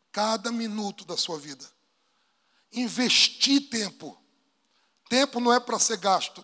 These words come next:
tempo é pra ser investido. A única coisa que compensa o tempo investido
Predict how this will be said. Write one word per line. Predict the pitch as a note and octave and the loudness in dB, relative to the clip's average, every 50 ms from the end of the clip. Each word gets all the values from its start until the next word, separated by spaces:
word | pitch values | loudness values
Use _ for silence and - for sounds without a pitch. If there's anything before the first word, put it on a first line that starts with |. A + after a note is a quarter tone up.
| _ _ | _ _
tempo | - A#3+ B3 B3+ C4 B3 - A#3 A#3+ - - | -2 0 0 0 0 -4 -6 -12 -10 -10 -8
é | A3 | -10
pra | - - G3+ F3 | -6 -2 -2 -2
ser | - - - G#3 G#3+ A3 A3 - | 0 0 2 2 2 2 2 -2
investido. | A#3+ C4 C#4 A#3 A#3 A#3+ G3 - - - - A3+ G#3 F#3 D3+ C#3 C#3 A#2 - _ _ _ _ _ _ _ _ _ _ _ _ _ _ _ _ _ _ _ _ _ _ _ _ _ _ _ _ _ _ _ _ _ | -6 -6 -6 -4 -4 -4 -4 -4 -6 -6 -6 -6 -6 -6 -6 -10 -14 -16 -16 _ _ _ _ _ _ _ _ _ _ _ _ _ _ _ _ _ _ _ _ _ _ _ _ _ _ _ _ _ _ _ _ _
A | - F#3 G#3 | 2 4 4
única | C4 E4 F4+ F4+ E4 C4+ C#4+ C4 | 6 6 4 2 2 4 2 2
coisa | - - A3 A3+ G#3 F#3 E3 - D#3 C3 - - _ _ _ _ | 2 4 4 4 4 4 2 -2 -4 -6 -8 -12 _ _ _ _
que | - - A#3 | -6 -6 -6
compensa | - - - D#4 E4+ E4+ - - - B3+ B3 A3+ G3 - - - E3+ C#3+ G#2 - - _ _ _ _ _ _ _ _ _ _ _ _ _ _ _ _ - | -6 -2 0 2 2 2 0 -2 -2 -2 0 4 4 4 4 4 2 -2 -6 -10 -18 _ _ _ _ _ _ _ _ _ _ _ _ _ _ _ _ -10
o | G3+ F#3+ | -10 -10
tempo | - _ - A#3+ B3 D4 C#4 - C4+ | -10 _ -2 -2 0 0 -2 -2 -4
investido | B3 G3+ A#3+ A#3 - - - - G#3 F#3+ F#3 E3 F#3 F#3 | -4 -2 -2 -2 -2 -2 -4 -6 -10 -10 -10 -10 -14 -18